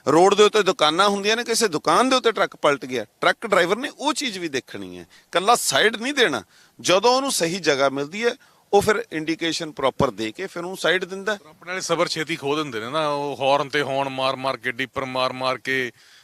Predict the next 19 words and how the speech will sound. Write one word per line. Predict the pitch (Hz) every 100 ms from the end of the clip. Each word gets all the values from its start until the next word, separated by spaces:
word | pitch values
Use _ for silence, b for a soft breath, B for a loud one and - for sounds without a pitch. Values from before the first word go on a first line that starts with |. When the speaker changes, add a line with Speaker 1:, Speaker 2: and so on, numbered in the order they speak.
| b
Speaker 2:
ਐਸੀ | 123 127
ਕੀ | 143
ਤੈਸੀ | 139 135 139
ਫੇਰ | 135 139 127
ਦਿੰਦੇ | 127 127
ਬੰਦੇ। | _
Speaker 1:
ਟਰੱਕ | 175 180 -
ਵਾਲੇ | 190 185
ਦੀ | 180 190
ਸਪੀਡ | - - 151 156 151 160 - -
ਸਲੋ | - 117 147 180
ਹੁੰਦੀ | 175 170
ਹੈ | 180
ਕਿਉਂਕਿ | 175 180
ਉਹ |
ਲੋਡ | 170 123 170
ਵਹੀਕਲ | 185 147 - 127
ਹੁੰਦੀ | 101 90 85
ਹੈ। | 85